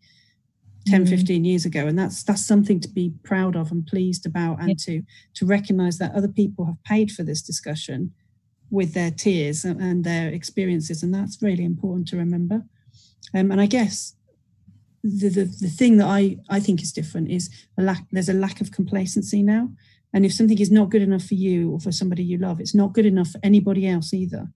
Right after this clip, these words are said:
Speaker 2: Yeah.
Speaker 1: And I hope that we never go back to a place where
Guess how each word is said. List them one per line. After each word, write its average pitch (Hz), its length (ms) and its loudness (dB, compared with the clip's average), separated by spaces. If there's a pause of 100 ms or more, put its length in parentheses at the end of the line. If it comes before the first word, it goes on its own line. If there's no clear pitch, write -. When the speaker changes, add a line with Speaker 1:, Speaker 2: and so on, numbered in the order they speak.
Speaker 2:
Yeah. 196 220 2 (100)
Speaker 1:
And 190 100 2
I 190 60 0
hope 208 300 4
that 196 120 0
we 190 100 2
never 202 240 4
go 190 180 0
back 185 360 -4
to 185 180 -4
a 180 60 -2
place 180 440 -4
where 175 300 -4